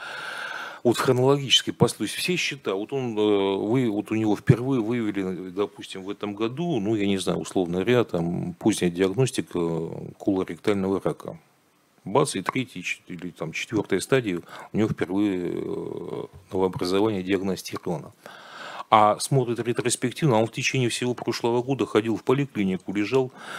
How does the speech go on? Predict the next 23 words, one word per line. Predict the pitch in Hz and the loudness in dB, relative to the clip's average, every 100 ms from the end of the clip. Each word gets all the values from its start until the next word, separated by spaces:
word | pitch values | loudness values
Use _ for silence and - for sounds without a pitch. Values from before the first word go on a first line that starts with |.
| - | -12
в | - | 0
стационаре, | 123 - 127 110 95 90 | 0 2 2 4 2 0
там | - 92 | 0 0
с | |
чем-то, | - 92 95 | 0 0 0
а | 87 110 | 2 2
не | 110 | 4
дай | 113 | 4
бог, | 117 107 101 | 2 0 -2
ему | 90 | -2
колоноскопию, | 120 135 131 - 131 127 98 98 | 2 2 2 0 -2 -2 -6 -2
допустим, | 98 - 101 - 92 | -2 -2 -4 -4 -8
делали, | 90 95 92 92 | -4 -2 0 0
и | 107 110 | -4 -4
ничего-ничего, | 120 - 127 120 180 | -4 -2 -2 0 -2
а | 156 | 2
потом | - - 120 | 0 0 -4
бац, | 123 147 - | -2 -4 -6
и | |
сразу | - 117 110 | -4 -4 -4
третья, | 98 - 92 95 | -8 -12 -12 -14
четвёртая | - - - 104 | -14 -8 -8 -6
стадия. | 101 - 80 - | -8 -8 -8 -10